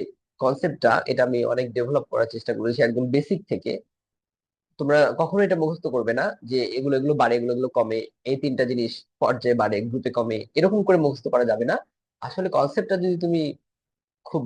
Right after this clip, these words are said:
ডিপলি বুঝে শুনে মাথায় ঢুকাতে পারো একবার, তাহলে আমার মনে হয় না যে এই টপিকটা তোমাদের কোনো সমস্যার সৃষ্টি করবে। তো শিক্ষার্থী বন্ধুরা,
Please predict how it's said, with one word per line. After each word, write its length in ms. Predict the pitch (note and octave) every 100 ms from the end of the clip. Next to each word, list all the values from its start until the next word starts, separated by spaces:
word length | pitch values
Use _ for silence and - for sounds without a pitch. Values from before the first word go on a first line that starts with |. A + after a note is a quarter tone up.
| A#2+
ডিপলি 360 | C#3+ C#3+ D3 D3 G#2+ A#2
বুঝে 240 | C3+ D3 F3
শুনে 260 | - C3
মাথায় 320 | A#2+ A2 C#3 A#2+
ঢুকাতে 280 | A#2 A2+ G#2
পারো 180 | G#2+
একবার, 280 | G2 - F3 - _ _ _ -
তাহলে 120 | D#3
আমার 180 | C3+ B2+
মনে 220 | B2 C3
হয় 180 | D#3 D#3
না 40 | C3
যে 100 | A#2
এই 120 | A2
টপিকটা 340 | A2 A2+ G#2+ A2
তোমাদের 300 | - G2+ G#2
কোনো 140 | A#2
সমস্যার 420 | C3 G#2 G#2 - - _ _ _
সৃষ্টি 220 | - G3 -
করবে। 260 | G2+ F#2 - - _ _ _ _
তো 40 | F3+
শিক্ষার্থী 340 | G3 G3+ G3
বন্ধুরা, 340 | F#3+ F#3+ G3